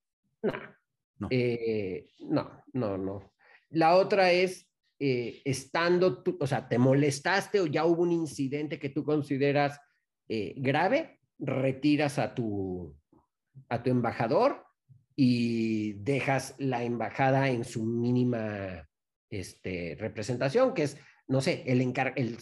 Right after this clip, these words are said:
Speaker 1: el que siga en el, en, en el rango se convierte en el encargado de negocios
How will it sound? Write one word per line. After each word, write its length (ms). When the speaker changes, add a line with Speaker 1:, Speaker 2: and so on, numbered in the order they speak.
Speaker 1:
el 220
que 100
siga 340
en 100
el, 520
en, 360
en 140
el 140
rango 440
se 160
convierte 380
en 60
el 120
encargado 720
de 100
negocios 760